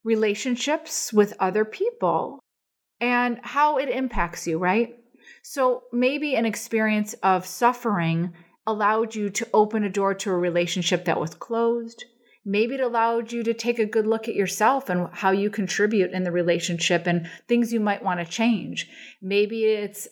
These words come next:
allowed you to, uh, reach out to somebody you haven't in a very long time. Maybe it's allowed you to close a door and have a boundary and not allow for that behavior anymore.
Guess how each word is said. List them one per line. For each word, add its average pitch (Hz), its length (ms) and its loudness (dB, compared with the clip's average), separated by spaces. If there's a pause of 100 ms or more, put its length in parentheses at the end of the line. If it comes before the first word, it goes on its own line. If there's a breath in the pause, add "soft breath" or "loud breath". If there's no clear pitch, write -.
allowed 202 480 2
you 208 180 0
to, - 160 -6
uh, 185 200 4
reach 220 320 -4
out 220 200 4
to 220 60 -8
somebody 208 340 0
you 202 80 2
haven't 202 380 2
in 202 100 0
a 190 40 0
very 190 280 0
long 175 260 0
time. 233 420 -2 (300 loud breath)
Maybe 220 440 0
it's 190 200 -2
allowed 190 400 2
you 202 80 -2
to 185 80 -2
close 190 320 0
a 165 60 -6
door 170 640 -2
and 185 140 2
have 175 160 2
a 175 60 2
boundary 175 760 0 (560 soft breath)
and 180 540 0
not 190 240 2
allow 180 600 -2
for 175 180 -2
that 165 200 0
behavior 165 400 -2
anymore. 156 600 -2